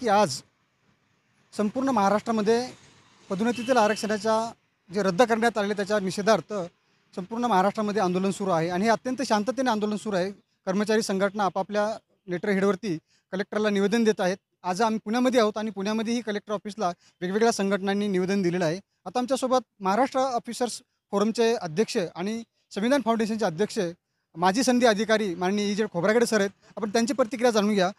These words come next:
सर, काय सांगाल तुम्ही की आज आपण निवेदन दिलेलं आहे आणि एकंदरीतच ह्या पदोन्नतीतील आरक्षणाच्या अनुषंगाने काय सांगाल आपण?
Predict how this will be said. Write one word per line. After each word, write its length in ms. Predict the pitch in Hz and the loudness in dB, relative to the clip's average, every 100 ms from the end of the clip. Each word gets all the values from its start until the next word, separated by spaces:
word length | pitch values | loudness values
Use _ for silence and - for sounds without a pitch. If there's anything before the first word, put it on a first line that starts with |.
| _ - | _ -4
सर, 80 | 262 | -2
काय 200 | 240 294 | 4 4
सांगाल 260 | 247 226 214 | 4 2 0
तुम्ही 220 | 208 214 | -2 -2
की 80 | 208 | 0
आज 160 | 190 | 0
आपण 200 | 190 190 | -2 -4
निवेदन 340 | 190 185 190 180 | -2 0 0 0
दिलेलं 240 | 180 175 | 0 0
आहे 140 | 165 | 0
आणि 160 | 160 170 | 0 -2
एकंदरीतच 520 | 175 190 202 226 196 | -2 -4 -2 -4 -2
ह्या 120 | 220 220 | -2 -2
पदोन्नतीतील 440 | 196 196 185 185 190 | -4 -6 -6 -4 -2
आरक्षणाच्या 480 | 165 190 180 175 | -2 -2 -6 -2
अनुषंगाने 420 | 165 165 165 156 160 | -4 -2 -4 -4 -4
काय 140 | 143 | -6
सांगाल 260 | 131 120 113 | -8 -10 -12
आपण? 160 | - | -14